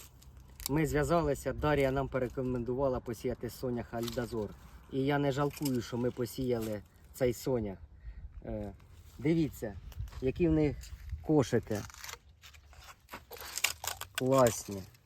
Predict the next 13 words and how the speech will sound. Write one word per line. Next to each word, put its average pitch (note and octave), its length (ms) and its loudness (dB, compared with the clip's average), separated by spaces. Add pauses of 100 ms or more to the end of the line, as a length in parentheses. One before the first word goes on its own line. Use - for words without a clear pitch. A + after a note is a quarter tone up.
(420)
Є D3+ 280 6
де F3+ 220 8
й F#3 80 10
менші. A#2+ 680 6
Ну, C#3+ 180 6
в D#3 40 8
них D#3+ 180 8 (200)
чувствується D3 640 4
вес, C3 320 2
вони B2+ 200 4
наклонилися C3 880 4
ж. - 120 -20 (1300)
Но E3+ 420 10